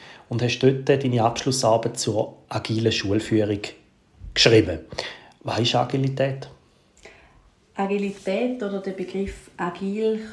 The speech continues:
Speaker 2: kommt eigentlich ursprünglich von Verhaltensweisen der Tiere. Bei Hundetraining und so hat man das gebraucht, eben, um zu schauen, dass die so Agility, hast du vielleicht auch schon gehört auf Englisch, äh, dass die Hunde sich da sollen agil bewegen in verschiedenen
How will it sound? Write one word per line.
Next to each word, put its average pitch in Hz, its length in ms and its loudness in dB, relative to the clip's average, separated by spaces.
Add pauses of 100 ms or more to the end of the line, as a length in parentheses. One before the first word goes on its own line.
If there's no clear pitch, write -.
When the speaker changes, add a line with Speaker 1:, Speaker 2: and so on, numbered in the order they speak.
Speaker 2:
kommt 196 480 -6
eigentlich 170 540 -8 (160)
ursprünglich 202 760 -6 (220)
von 165 340 -4
Verhaltensweisen 185 760 -6
der - 280 -12
Tiere. 254 300 -2 (1300)
Bei 180 340 0
Hundetraining 220 640 -2
und 214 140 -8
so 202 120 -6
hat 202 160 -8
man 196 120 -6
das 190 240 -10
gebraucht, 208 340 -10
eben, 190 220 -8
um 180 360 -14
zu 175 160 -8
schauen, 180 180 -4
dass 170 200 -10
die 180 100 -10
so 175 140 -10
Agility, 202 720 -8
hast 190 100 -12
du - 40 -18
vielleicht 185 200 -10
auch 190 140 -8
schon 196 160 -12
gehört 190 300 -10
auf - 140 -16
Englisch, 202 520 -6
äh, 180 220 -6
dass 180 160 -14
die 190 140 -8
Hunde 196 160 -6
sich 190 140 -8 (680)
da 180 80 -6
sollen 180 280 -2
agil 196 280 -2
bewegen 190 440 0
in 190 100 -4
verschiedenen 175 560 -4